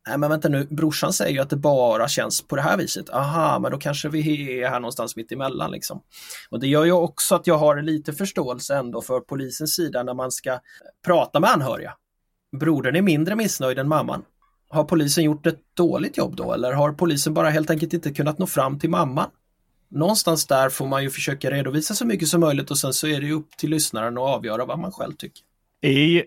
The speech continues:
Speaker 2: Julia, eh, avsnitten där, så det är mycket fokus på att, eh, de anhöriga inte har fått svar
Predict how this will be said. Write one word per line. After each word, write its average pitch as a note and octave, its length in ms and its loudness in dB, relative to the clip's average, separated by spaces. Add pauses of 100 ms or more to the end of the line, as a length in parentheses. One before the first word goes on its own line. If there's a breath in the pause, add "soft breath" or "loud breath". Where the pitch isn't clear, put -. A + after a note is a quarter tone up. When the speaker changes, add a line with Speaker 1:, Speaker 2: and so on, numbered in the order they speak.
Speaker 2:
Julia, A#2+ 680 4 (220)
eh, G#1+ 280 -10
avsnitten G#2 440 -2
där, G#2+ 160 4
så G2+ 460 2
det D2 180 -2
är A2+ 120 4
mycket B2 320 0
fokus G#2 420 0
på G2 300 2
att, F2+ 240 0
eh, F#2+ 120 0
de G2 200 0
anhöriga G2+ 500 0
inte G2+ 180 -2
har F#2 60 0
fått - 180 -6
svar B2 640 2